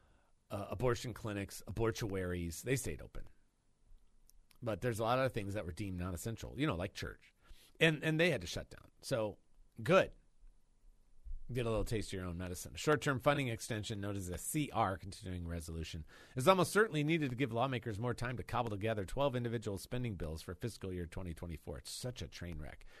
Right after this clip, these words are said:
They haven't done a budget in years and years and years,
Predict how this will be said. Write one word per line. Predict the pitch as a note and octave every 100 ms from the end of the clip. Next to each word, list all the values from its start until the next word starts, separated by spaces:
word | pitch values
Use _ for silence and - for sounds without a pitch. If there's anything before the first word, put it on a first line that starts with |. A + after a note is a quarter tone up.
| - - -
They | G#2 D3+
haven't | F#3 E3 G#2
done | A#2+
a | G#2
budget | D#2+ F#2+ F#2 E2 -
in | D#2+
years | D2+ D#2 E2+ E2+ E2+ -
and | D2+ C#2
years | D2+ E2+ E2+ E2 -
and | D2+ C#2
years, | C#2 C#2+ C#2 - -